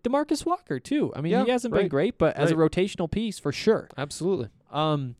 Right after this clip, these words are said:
Speaker 1: so, y-, I mean, knowing that Derek Brown is probably on the field pretty much every snap, that means in the nickel, like you were saying, if they only go two D linemen, Draymond Jones could be that guy.
Speaker 2: Perfect.
Speaker 1: Or you bring back Derek Wolfe, Shelby Harris, and you know you're good.
Speaker 2: Right.
Speaker 1: When you
Speaker 2: One
Speaker 1: go
Speaker 2: of
Speaker 1: to the
Speaker 2: tho-, or even just one of those two.
Speaker 1: Yeah.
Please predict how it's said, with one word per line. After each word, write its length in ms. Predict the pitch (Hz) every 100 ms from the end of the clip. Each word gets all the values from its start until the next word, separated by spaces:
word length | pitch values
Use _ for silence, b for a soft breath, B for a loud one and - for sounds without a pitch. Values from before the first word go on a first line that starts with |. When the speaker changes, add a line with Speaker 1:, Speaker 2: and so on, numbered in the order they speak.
| b b b b
Speaker 1:
so, 260 | - - 180
y-, 180 | 160 - -
I 80 | -
mean, 220 | 156 151
knowing 280 | 156 190 208
that 120 | 175
Derek 260 | 147 151 147
Brown 320 | 135 131 151
is 80 | 127
probably 480 | - 123 131 139 123
on 160 | 123
the 80 | 127
field 300 | - 127 131
pretty 160 | 139 131
much 160 | 127
every 180 | 127 123
snap, 380 | 120 117 131 -
that 120 | 135
means 180 | 147 139
in 60 | 131
the 80 |
nickel, 460 | 131 190 208 190 160
like 200 | 131 -
you 80 | 147
were 100 | 151
saying, 340 | - 135 151
if 80 | 131
they 100 | 120
only 140 | 131
go 140 | 135 131
two 200 | - 135
D 140 | 131
linemen, 460 | 117 127 139 156 160 _ _ _ _ -
Draymond 360 | 143 147 147 139
Jones 320 | 139 135 -
could 80 | 131
be 80 |
that 160 | 123 123
guy. 140 | 123
Speaker 2:
Perfect. 400 | 240 - 127 - -
Speaker 1:
Or 160 | 240
you 60 | 240
bring 140 | 226
back 180 | 226 202
Derek 240 | 175 196 185
Wolfe, 180 | 180
Shelby 240 | - 180 151
Harris, 320 | 151 175 165
and 180 | 139 123
you 120 | 127
know 220 | 139 135 135
you're 100 | 120
good. 260 | 113 107 - 123
Speaker 2:
Right. 240 | 117 95 -
Speaker 1:
When 120 | 117
you 20 |
Speaker 2:
One 80 | 113
Speaker 1:
go 20 | 156
Speaker 2:
of 80 |
Speaker 1:
to 60 | 151
the 160 | 113 117
Speaker 2:
tho-, 60 |
or 140 | 131 139
even 300 | 151 151 147
just 240 | 147 -
one 180 | 156 208
of 80 | 131
those 240 | - -
two. 80 | 131
Speaker 1:
Yeah. 260 | 123 156